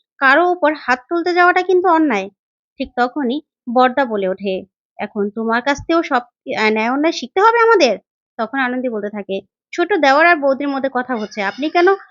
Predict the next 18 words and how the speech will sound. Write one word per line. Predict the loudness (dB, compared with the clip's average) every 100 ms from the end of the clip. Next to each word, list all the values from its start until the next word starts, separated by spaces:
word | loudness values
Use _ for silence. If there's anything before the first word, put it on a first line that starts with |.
| _ 0
মাঝখানে | 0 2 2 2
কথা | 2 0
বলছেন | 0 0 0 -2 0
বড়দা? | -4 0 -2 -2 _ _ _
আপনি | -6 0 2
না | 2
চুপ | 0 -4
করে | -2 -2
থাকুন।" | -4 -8 -8 -10 _ _
যা | 0 2 4
শুনে | 4 4
বড়দা | 2 0 2 -2
পুরো | -2 -4
চুপ | -4 -4
হয়ে | -4 -4
যায়। | -6 -8 -12 _ -2
তারপরে | 0 2 0 0 -6 _ -10 2
আনন্দীকে | 4 4 4 2 0 -2